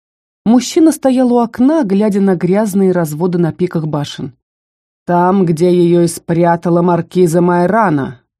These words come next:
В другом мире». Седовласый старик ответил под стать надменно, но с едва видимой насмешкой. Старик был одет в серый саван с голубоватыми символами на спине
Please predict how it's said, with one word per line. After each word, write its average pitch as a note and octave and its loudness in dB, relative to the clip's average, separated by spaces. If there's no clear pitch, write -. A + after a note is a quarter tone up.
В D3 -8
другом F3 0
мире». E3+ -2
Седовласый F3+ -2
старик G3 -4
ответил E3 -6
под D#3+ -6
стать - -6
надменно, E3 0
но D4+ 2
с - -6
едва A3+ 0
видимой F3+ 0
насмешкой. - -6
Старик B3 -2
был A3+ 2
одет A3 0
в - -16
серый G3+ 0
саван F#3 -4
с D#3+ -8
голубоватыми E3 -2
символами F3+ -2
на D3+ -2
спине D#3+ -2